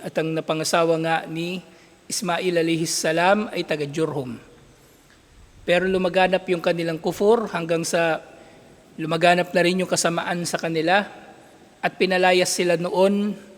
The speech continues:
ng anong tribo? Anong angkan? Alala nyo? Yung, yung Kuzaa. So, ito na yun. So, dito natin mapagdudugtong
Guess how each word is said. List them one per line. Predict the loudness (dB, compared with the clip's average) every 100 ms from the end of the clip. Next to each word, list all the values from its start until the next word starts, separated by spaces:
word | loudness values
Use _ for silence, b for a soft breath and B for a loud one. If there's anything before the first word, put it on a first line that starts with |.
| -20 -20 -20 _ -20 -20 -20 -20 -20 -10
ng | -4 0
anong | 0 0
tribo? | -2 -2 2 2 2 -4 -20 -14 -6
Anong | -4 -2
angkan? | 0 4 4 2
Alala | -2 0 2 2
nyo? | 2 -2 -4 -18 -20 -20 -20 -20 -20 -20 -20 -20 -20 -20 -20 -20 -20 -20 -20 -20 -20 -18 -6
Yung, | -2 0 -2 -8 -20 -20 -16 -8
yung | -8
Kuzaa. | -6 -4 -2 -2 -4 -6 -10
So, | -10 -6
ito | -2 2
na | 4
yun. | 4 2 -2
So, | -8 -6
dito | -6 -2
natin | -2 -2 -2 -2
mapagdudugtong | -2 -4 -4 -4 -4 -6 -4 -2 0 -2